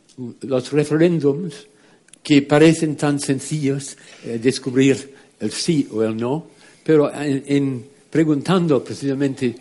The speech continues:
sí o no, ya polarizas las sociedades. Y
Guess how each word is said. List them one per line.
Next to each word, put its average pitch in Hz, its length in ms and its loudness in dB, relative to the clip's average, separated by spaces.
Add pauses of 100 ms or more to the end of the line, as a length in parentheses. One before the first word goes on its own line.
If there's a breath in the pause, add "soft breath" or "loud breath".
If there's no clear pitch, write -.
(100)
sí 151 400 0
o 113 120 -4
no, 135 320 -2 (360 loud breath)
ya 165 420 2
polarizas 139 720 4 (720)
las 110 160 -6
sociedades. 107 1040 -6 (800 soft breath)
Y 131 760 4